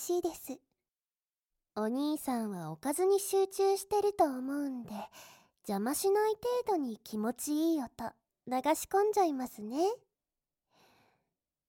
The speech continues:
私のことなんか気にしなくてもいいですからね。じっくりオナニーしちゃってください。あ、あと、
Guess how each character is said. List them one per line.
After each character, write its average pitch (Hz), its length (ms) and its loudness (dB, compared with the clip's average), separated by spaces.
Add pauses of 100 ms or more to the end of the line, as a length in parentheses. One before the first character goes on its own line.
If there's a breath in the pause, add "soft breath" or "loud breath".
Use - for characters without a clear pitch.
(280)
私 247 420 -4
の 311 120 0
こ 330 160 -8
と 370 160 0
な 339 120 2
ん 277 60 -8
か 196 200 -16
気 - 160 -8
に 277 120 2
し 359 200 -2
な 381 100 0
く - 100 -14
て 285 160 -6
も 196 200 -6
い 247 180 -4
い 392 60 -4
で 480 120 -10
す - 140 -16
か 262 160 -10
ら - 60 -20 (200)
ね。 370 220 -4 (1700)
じ 202 140 -8
っ 208 80 -10 (560)
く - 140 -8
り 381 80 2 (160)
オ 320 120 -2
ナ 311 160 -2
ニ 254 280 -6
ー - 40 -20 (800)
し - 100 -16
ち - 120 -6
ゃ - 60 -4
っ - 20 -10
て - 180 -14
く 269 140 -10
だ 277 140 -8
さ - 200 -12
い。 440 60 -12 (1900)
あ、 214 320 -10 (520 loud breath)
あ 277 120 -6
と、 - 160 0